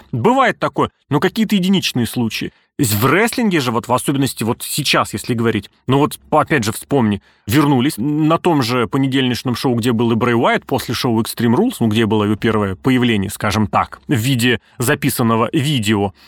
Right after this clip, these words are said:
и аудио. Там же вернулись, э, два рестлера, которые ранее выступали в дабл ю дабл ю и, причем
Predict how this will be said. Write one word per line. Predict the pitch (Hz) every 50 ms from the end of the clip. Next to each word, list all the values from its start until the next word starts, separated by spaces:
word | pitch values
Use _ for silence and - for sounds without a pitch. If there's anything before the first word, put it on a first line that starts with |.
| _ _ _ _ -
и | 170 156 -
аудио. | 156 139 123 110 104 101 104 101 - 90 - - _ _ _ _ _
Там | - 180 247 247
же | 185 165 208 190
вернулись, | 170 131 143 147 147 175 196 196 180 160 - - 151
э, | 143 135 127 120 120 113
два | 101 117 135 131
рестлера, | 147 147 - - - 131 117
которые | - 127 - 151 131 135
ранее | 131 135 127 120
выступали | 113 113 - - 123 - 120 117 120
в | 113
дабл | 110 135 135 143 156
ю | 147
дабл | 151 156 156 165
ю | 165 170
и, |
причем | - - - - 110 - 147 127 113 98